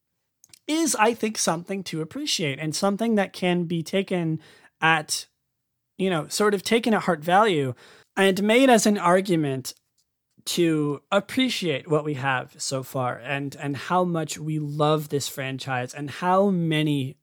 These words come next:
people it has made happy, including myself and including, hopefully, many of, of my listeners. And again, I'm not trying to say that it's okay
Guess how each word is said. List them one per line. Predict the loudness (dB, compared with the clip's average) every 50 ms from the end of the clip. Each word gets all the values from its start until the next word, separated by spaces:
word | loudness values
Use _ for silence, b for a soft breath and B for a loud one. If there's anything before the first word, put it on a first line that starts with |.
| _ _
people | -10 -6 -4 -4 -4 -4 -4 -6 -8 -8 -8 -6
it | -6 -6 -4
has | -4 -6 -6 -6 -6
made | -6 -4 -4 -2 -4 -6 -6
happy, | -8 -6 -4 -2 -2 -4 -4 -10 -20 -20 -16
including | -14 -14 -14 -12 -12 -8 -6 -6 -4 -2 -2 -2 -2
myself | -4 -4 -6 -6 -6 -8 -10 -14 -16 -14 -12
and | -10 -8
including, | -8 -8 -8 -6 -6 -4 -2 0 -2 -2 -2 -4
hopefully, | -4 -4 -4 -4 -4 -4 -2 -2 -2 -4 -6
many | -6 -4 -2 0 0 2 2 2 0
of, | -2 -4 -8 -10
of | -8 -8 -8 -6 -6
my | -6 -6 -6
listeners. | -6 -6 -6 -6 -6 -8 -10 -12 -12 -16 -18 -20 b b b b b b b b b _ _ -2
And | 2 2 2 2 2
again, | 0 0 2 2 0 0 0 -4
I'm | -4 -4 -4 -2 -2
not | 0 2 2 2 2 0
trying | -4 0 2 2 4 4 2 0 -2
to | -4 -4 -4
say | -4 -4 -4 -2 -4 -4 -4 -6 -6 -8 -12 -16 _ _ _ -8
that | -4 -2 -2 -2 -4 -6 -12 -16 -18 _ _ _ _ _
it's | -4 -4 -4 -4 -8
okay | -10 -10 -10 -14 -20 -20 -20 -20